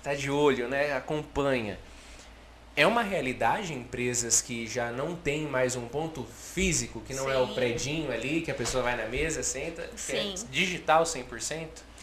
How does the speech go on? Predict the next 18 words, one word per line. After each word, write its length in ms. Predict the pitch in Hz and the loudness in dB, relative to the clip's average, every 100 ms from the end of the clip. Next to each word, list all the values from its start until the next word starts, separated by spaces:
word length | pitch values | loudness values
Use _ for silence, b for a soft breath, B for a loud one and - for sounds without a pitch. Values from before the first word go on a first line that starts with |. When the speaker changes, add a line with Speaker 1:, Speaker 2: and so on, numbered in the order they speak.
| B B B B | B B B B
Speaker 2:
A 120 | - | -6
gente 280 | 311 330 330 | -2 -2 -4
tem 160 | 466 311 | -6 -2
prestadores 680 | 269 240 240 214 214 208 214 | 0 0 0 0 0 0 -2
de 80 | |
serviço 720 | 220 277 311 277 269 240 - 220 | 2 6 6 4 -2 0 -2 -6
que 180 | - | -6
normalmente 640 | 208 202 202 202 208 208 220 | -4 -2 -2 -4 -4 -4 -2
não 200 | 220 294 | 0 0
tem, 360 | 277 226 226 | 2 4 4
né, 160 | 208 202 | 0 0
produtos 480 | 196 208 190 214 - | 0 -6 -6 -10 -8
pra 180 | - 196 | -2 0
expor 440 | 202 - 214 202 | 0 -4 -2 0
e 100 | 190 | -2
aí 140 | 196 | -4
vão 400 | 202 202 196 214 | -4 -6 -6 -4
só, 440 | 214 220 202 196 | -6 -2 0 0